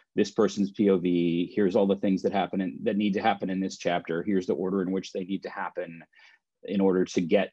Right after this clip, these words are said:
to this point where there'll be a, a s-, like, the tension will be the highest, and then we'll jump to the next chapter." I lay all of that out in advance before I start writing the prose.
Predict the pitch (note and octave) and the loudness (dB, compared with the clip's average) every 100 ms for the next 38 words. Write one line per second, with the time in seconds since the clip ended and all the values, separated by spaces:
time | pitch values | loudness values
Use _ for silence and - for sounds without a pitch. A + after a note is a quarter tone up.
0 | - - E2+ E2+ F#2 F#2+ E2+ A2 A#2 - | -2 2 2 0 -6 -8 -2 0 0 0
1 | A#2 G2 E2+ F#2 F#2+ F2+ F2+ F2+ E2 F#2+ | 2 2 2 -2 0 0 0 -2 0 0
2 | F2+ F2 D#2+ - D2 - - G2 F#2 _ | 0 0 -4 -6 -10 -12 -8 -6 -6 _
3 | - - G2+ G2 G#2 F#2 G2 F#2 A#2+ G2 | -10 0 0 2 2 2 2 2 2 2
4 | F2+ E2+ F2 F2+ F#2 F#2+ F#2 E2 - G2+ | 2 -2 -6 -6 -4 -4 -6 -8 -6 -6
5 | A2 - - E2+ - F2 D#2 _ _ _ | -6 -8 -6 -6 -6 -8 -8 _ _ _
6 | _ _ _ - C3 C#3 B2 A2+ B2 A2 | _ _ _ 0 4 6 6 4 2 0
7 | G#2 G2 F#2+ F#2 F2 _ _ _ A#2+ B2 | -2 -2 -4 -6 -8 _ _ _ -2 0
8 | A2 F#2+ F2 - - A2 F#2+ G2 - G#2+ | 0 -4 -10 -14 -14 -10 -8 -6 -2 2
9 | G2+ G2 - F2+ - E2+ E2+ D#2 C2 - | 2 -2 -4 -6 -4 -8 -8 -12 -12 -10
10 | C2 - - - - | -10 -12 -18 -18 -20